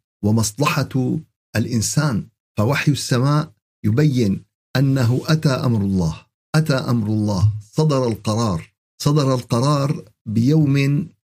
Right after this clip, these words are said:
سينتهي معه هذا الكوكب، وستنتهي معه كل آماله وآلامه وأحلامه ومشاكله وقصصه واختراعاته وكل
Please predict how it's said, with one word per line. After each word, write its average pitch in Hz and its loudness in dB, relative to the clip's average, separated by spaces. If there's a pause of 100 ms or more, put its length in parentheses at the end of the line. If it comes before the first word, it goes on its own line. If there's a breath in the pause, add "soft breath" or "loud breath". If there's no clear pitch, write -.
(160)
سينتهي 139 2
معه 127 0
هذا 123 2
الكوكب، 95 -2 (340)
وستنتهي 117 0
معه 123 0 (460)
كل 151 2 (360)
آماله 139 0 (340)
وآلامه 127 0
وأحلامه 131 0
ومشاكله 120 0
وقصصه 123 -2
واختراعاته 135 -2
وكل 196 0